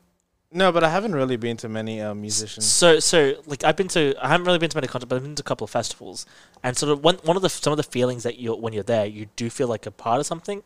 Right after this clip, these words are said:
Speaker 1: That's it,
Speaker 2: And, like,
Speaker 1: 'cause
Speaker 2: you, you, you, you get those moments, like, in these sort of, like, high environments where you, you take note of what you have, and you're just there, and you look at your friends, they look at you,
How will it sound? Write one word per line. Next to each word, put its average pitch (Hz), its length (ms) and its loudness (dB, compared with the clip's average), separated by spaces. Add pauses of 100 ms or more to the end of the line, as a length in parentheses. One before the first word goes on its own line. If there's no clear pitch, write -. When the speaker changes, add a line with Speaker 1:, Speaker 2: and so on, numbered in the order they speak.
(120)
Speaker 1:
That's - 240 -4
it, 170 140 0
Speaker 2:
And, 143 100 6
like, 139 120 4
Speaker 1:
'cause - 120 -6 (260)
Speaker 2:
you, 170 320 -4 (120)
you, 143 380 -2 (220)
you, 147 200 2
you 143 160 -8
get 175 160 4
those 175 180 -2
moments, 127 380 0
like, 123 160 -10
in 120 100 -6
these 117 140 -8
sort 127 140 -4
of, 120 80 -8
like, 120 300 -4
high 135 800 2 (320)
environments 117 720 0 (360)
where 117 360 4
you, 123 240 -8
you 123 140 -2
take - 440 -2
note 117 400 2
of 104 220 -4
what 110 260 0
you 107 140 -4
have, 92 440 -6 (280)
and 131 140 2
you're 123 60 -4
just 123 260 -4
there, 107 360 2
and 110 200 -6
you 113 60 -8
look 135 160 0
at 160 60 0
your 131 120 0
friends, 117 460 -2 (280)
they 120 140 4
look 120 180 -2
at 156 60 -8
you, 113 340 -4